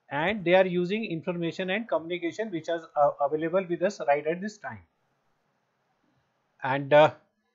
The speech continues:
this is basically the delivery of healthcare services.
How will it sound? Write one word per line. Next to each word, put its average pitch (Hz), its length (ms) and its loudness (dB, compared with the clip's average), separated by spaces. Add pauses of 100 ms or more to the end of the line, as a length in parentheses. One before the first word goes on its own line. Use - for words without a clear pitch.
(220)
this 143 340 -4
is 233 120 -2
basically 185 500 0
the 196 120 0
delivery 160 440 -2
of 190 160 2
healthcare 175 440 0
services. 147 680 -4